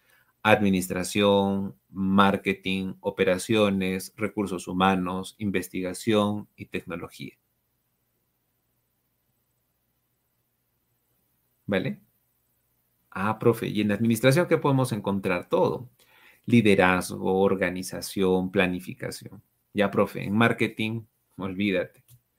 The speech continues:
¿Correcto? Puedes ver todo lo que es marketing, fortalezas, debilidades. "Profesor, ¿podemos hacer el análisis del branding?", ponte en el caso. Claro, el branding tiene más de diez elementos, ¿no?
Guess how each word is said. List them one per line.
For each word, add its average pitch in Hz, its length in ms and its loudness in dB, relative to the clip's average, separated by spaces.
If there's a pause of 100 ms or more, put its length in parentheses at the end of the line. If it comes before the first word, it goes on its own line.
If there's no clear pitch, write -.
(1080)
¿Correcto? 92 560 -4 (680)
Puedes 107 200 2
ver 110 160 4
todo 143 220 6
lo 104 140 2
que 98 100 -6
es - 60 -8
marketing, 92 580 -6 (160)
fortalezas, 101 640 -2
debilidades. 95 640 -2
"Profesor, 101 760 -2
¿podemos 156 340 2
hacer 135 260 0
el 131 140 2
análisis 117 460 0
del 101 160 0
branding?", 101 500 4
ponte 98 220 -4
en 98 80 -4
el 98 100 -6
caso. - 340 -8
Claro, 120 500 -2
el 107 100 -8
branding 131 320 2
tiene 127 220 0
más 120 180 2
de 117 100 2
diez 113 200 0
elementos, 98 600 -2
¿no? 175 200 -14